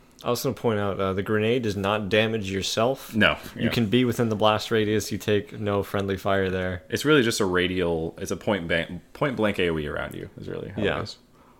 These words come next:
Speaker 1: I didn't know that initially. I thought it was gonna be some projectile. I'm like, "I'm already dodging so much. I don't wanna put my, I don't wanna play Snake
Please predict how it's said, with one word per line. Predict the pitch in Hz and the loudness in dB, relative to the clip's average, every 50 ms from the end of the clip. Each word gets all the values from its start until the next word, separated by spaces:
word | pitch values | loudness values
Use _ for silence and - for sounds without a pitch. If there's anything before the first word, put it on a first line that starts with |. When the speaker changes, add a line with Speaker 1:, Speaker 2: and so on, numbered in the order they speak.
| _ _ _ _ _ _ _ _ _ _ - - | _ _ _ _ _ _ _ _ _ _ -2 0
Speaker 1:
I | 113 | 2
didn't | 127 135 120 | 2 2 2
know | 113 117 110 | 2 2 2
that | 113 | 2
initially. | 104 98 98 92 - 110 101 | 0 0 -2 -2 0 2 2
I | 98 | 2
thought | 101 104 | 2 2
it | |
was | 104 101 | 0 0
gonna | 104 104 | 0 -2
be | 95 | -2
some | - 104 104 | -2 -2 -2
projectile. | 98 101 98 110 104 - - 117 113 113 | -2 -2 0 -2 -2 0 0 0 2 2
I'm | 107 98 | 2 0
like, | 92 90 95 | -2 -2 0
"I'm | 107 | 0
already | 117 117 113 107 | 2 2 2 2
dodging | 98 104 104 104 104 101 101 | 2 4 2 2 2 0 -6
so | - - 104 98 | -2 -2 0 0
much. | 101 101 95 92 - | 2 0 0 0 0
I | 95 | 0
don't | 110 113 | 0 0
wanna | 110 101 | 0 -2
put | - 120 110 | -2 -2 -2
my, | 104 98 95 95 92 - - - - - - _ - _ _ - | 0 0 -2 -2 -4 -8 -14 -20 -20 -20 -20 _ -20 _ _ 0
I | 120 | 2
don't | 135 170 | 4 4
wanna | 175 151 120 | 4 2 0
play | - - 139 139 135 131 120 104 98 | 0 2 4 6 6 4 4 0 -2
Snake | 98 - - - - 107 104 110 117 113 - - | -4 -6 -6 -4 0 2 2 2 2 0 -4 -12